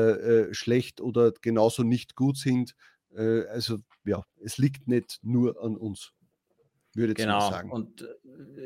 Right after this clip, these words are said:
Speaker 2: es ist eben jetzt, äh, das grad, grad in Deutschland ist es derzeit halt schlecht. Das haben wir im Sommer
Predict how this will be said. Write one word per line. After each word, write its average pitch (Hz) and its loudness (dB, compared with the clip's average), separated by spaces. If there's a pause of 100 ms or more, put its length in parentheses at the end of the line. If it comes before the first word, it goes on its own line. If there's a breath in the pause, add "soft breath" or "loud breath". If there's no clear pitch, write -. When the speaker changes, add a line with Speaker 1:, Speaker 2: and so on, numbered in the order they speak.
Speaker 2:
es 117 -6
ist 147 0
eben 135 4
jetzt, 123 4
äh, 127 2 (300)
das 117 -4
grad, 135 4 (160)
grad 143 4
in 156 4
Deutschland 120 4
ist 123 -2
es 123 -4
derzeit 123 2
halt 117 0
schlecht. 127 0
Das 127 -4
haben 123 2
wir 127 6 (140)
im 127 -2
Sommer 135 4